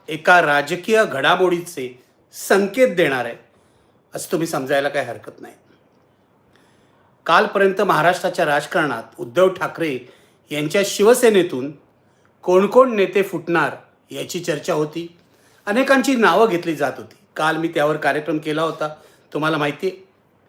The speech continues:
शरद पवारांच्या राष्ट्रवादी काँग्रेसमधून कोण खासदार फुटणार किंवा शिवसेनेतून कोण खासदार फुटणार याची ही चर्चा बरेच दिवस आहे. पण आता महाराष्ट्राच्या राजकारणात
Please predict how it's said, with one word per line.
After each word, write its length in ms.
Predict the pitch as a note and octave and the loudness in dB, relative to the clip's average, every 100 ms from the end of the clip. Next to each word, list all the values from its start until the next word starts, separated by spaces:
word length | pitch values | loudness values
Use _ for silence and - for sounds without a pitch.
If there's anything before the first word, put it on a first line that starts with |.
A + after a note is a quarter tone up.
| _ _ _ _ | _ _ _ _
शरद 320 | - G3+ G#3 | -2 4 6
पवारांच्या 880 | B3+ - G#3 G#3+ G#3+ G#3+ - A3+ B3+ C4+ - - | 6 4 6 6 4 0 4 4 4 0 -12 -4
राष्ट्रवादी 460 | E3 - A#3+ A3+ | -4 0 2 2
काँग्रेसमधून 680 | A3+ G3+ F#3 F#3 - D3+ E3+ G#3 - _ _ _ | 2 0 0 -2 -6 -8 -8 -8 -16 _ _ _
कोण 200 | - A3+ A3 | 0 0 2
खासदार 380 | E3+ D#3 E3+ | -2 2 2
फुटणार 400 | E3+ - C3 B2+ A#2+ - _ _ _ _ | 0 -8 -10 -10 -10 -18 _ _ _ _
किंवा 180 | E3+ F#3+ | 4 4
शिवसेनेतून 680 | F#3+ G3+ A#3 C4 B3+ B3+ B3 | 4 4 4 6 2 0 0
कोण 220 | - A3+ | 2 2
खासदार 320 | G#3 F3 D#3 E3+ | 0 -2 0 -2
फुटणार 420 | E3+ B2+ B2+ A#2+ - _ _ _ | -4 -14 -14 -14 -16 _ _ _
याची 280 | D#3+ E3+ F3 | -6 -4 0
ही 140 | A#3+ B3 | 0 2
चर्चा 460 | A3+ F3+ - F3+ | 4 2 2 0
बरेच 460 | F3 - D3 E3+ D#3+ | 0 -2 0 0 -2
दिवस 340 | C3 B2+ - | -8 -10 -12
आहे. 160 | - - - _ _ _ _ _ _ _ _ - | -16 -20 -20 _ _ _ _ _ _ _ _ 2
पण 120 | F#3+ | 4
आता 600 | F3 F3 A#3+ C#3 - - _ _ _ _ _ - | 4 6 4 4 0 -14 _ _ _ _ _ -8
महाराष्ट्राच्या 760 | E3+ F3 A#3+ C4+ C4 B3 A#3 G#3 | -2 4 4 4 2 0 2 4
राजकारणात 580 | F3 F3+ - F3+ C#3 | 4 2 0 -2 -2